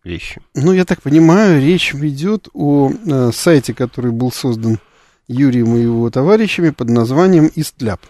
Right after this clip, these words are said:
Speaker 2: То
Speaker 1: Да,
Speaker 2: есть я правильно понимаю?
Speaker 1: да, он создан, вот сейчас он начинает работать. Э, мы решили его запустить, когда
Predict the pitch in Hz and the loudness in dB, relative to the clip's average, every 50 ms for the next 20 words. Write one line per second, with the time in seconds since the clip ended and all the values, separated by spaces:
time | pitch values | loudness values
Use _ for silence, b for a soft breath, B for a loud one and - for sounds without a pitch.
0 | _ _ - - 175 226 269 202 143 147 180 202 202 170 127 - 113 117 120 110 | _ _ -8 -6 -4 -2 -2 -2 -2 0 0 0 2 0 0 -2 -4 -4 -2 -2
1 | - 175 196 220 226 - - - 170 180 180 - - 233 277 320 285 247 208 165 | -2 -2 -2 -2 -4 -6 -6 -6 -4 -4 -4 -6 -6 -6 -6 -4 -4 -4 -4 -4
2 | 170 185 - - - 170 - - 170 143 123 - - 139 147 156 143 123 117 113 | -6 -8 -6 -6 -8 -8 -6 -4 -6 -6 -6 -6 -4 -4 -4 -4 -4 -4 -6 -4
3 | 113 117 113 - 123 - - B B B B B B B B - - 95 95 - | -4 -6 -6 -6 -8 -8 -8 B B B B B B B B -10 -8 -8 -8 -8
4 | _ - 123 160 170 165 160 156 147 143 - _ _ _ _ _ _ _ _ _ | _ -4 -2 -2 0 -2 -2 -4 -6 -8 -10 _ _ _ _ _ _ _ _ _
5 | _ _ 120 120 117 - 160 151 143 135 135 127 120 131 - - 147 - - - | _ _ -10 -10 -6 -4 -2 -2 -2 -2 -2 -4 -6 -8 -12 -12 -16 -16 -14 -14
6 | - 240 - - - 143 139 151 151 151 | -14 -14 -8 -8 -8 -6 -4 -4 -4 -4